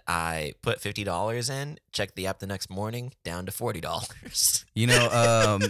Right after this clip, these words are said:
Speaker 2: this might act, you said this, and I actually recently, uh, was just, you know,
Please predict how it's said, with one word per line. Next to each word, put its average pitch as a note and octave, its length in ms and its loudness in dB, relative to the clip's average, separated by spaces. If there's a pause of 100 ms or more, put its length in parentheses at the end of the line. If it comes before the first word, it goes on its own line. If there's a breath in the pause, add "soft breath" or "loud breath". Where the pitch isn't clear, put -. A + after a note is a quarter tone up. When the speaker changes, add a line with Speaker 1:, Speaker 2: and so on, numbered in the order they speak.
(140)
Speaker 2:
this C#3 320 4
might C#3+ 220 4
act, A#2+ 240 2
you C3 160 0
said C3 340 2
this, D#3+ 220 2
and A#2 160 2
I A#2 80 2
actually B2 480 0
recently, G2+ 680 0
uh, E2+ 240 0
was - 400 0
just, F#2+ 280 -2
you G2+ 80 -2
know, D#2+ 180 -2